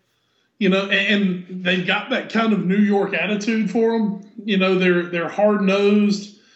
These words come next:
they're, they're fighters. Um, I'm, I'm gonna pick the Johnnies. I think they're, they're my big, they're gonna be my big upset pick coming out of the regionals.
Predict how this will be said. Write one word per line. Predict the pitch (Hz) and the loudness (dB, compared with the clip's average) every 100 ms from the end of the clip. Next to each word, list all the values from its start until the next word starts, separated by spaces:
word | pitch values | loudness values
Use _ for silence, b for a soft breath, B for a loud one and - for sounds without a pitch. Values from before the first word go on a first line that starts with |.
| b _ | b _
they're, | 208 180 175 170 | -4 0 0 -2
they're | 160 156 | -8 -10
fighters. | - - 196 208 208 208 208 - - b b b b _ | -8 -4 0 2 2 0 -2 -6 -14 b b b b _
Um, | 180 180 180 185 180 165 139 - | -4 0 2 2 0 -4 -10 -6
I'm, | 247 - | -4 0
I'm | 233 | 2
gonna | 392 - | 4 2
pick | - | 0
the | 208 | 0
Johnnies. | 175 - 262 233 180 | 0 0 0 0 0
I | 180 | 0
think | 285 | 2
they're, | 208 269 220 | 2 2 0
they're | 190 277 | 0 0
my | 269 233 | 0 0
big, | 202 220 190 180 | 0 0 -2 -4
they're | 180 240 | -2 -2
gonna | 254 | 0
be | 220 | 0
my | 220 214 | 2 2
big | 190 190 | 2 0
upset | 196 196 190 - | -2 -4 -6 -2
pick | 180 180 | -2 -2
coming | 180 180 | -2 0
out | 170 170 | 0 -2
of | |
the | 160 | -4
regionals. | 156 175 175 160 156 | -4 -4 -4 -6 -14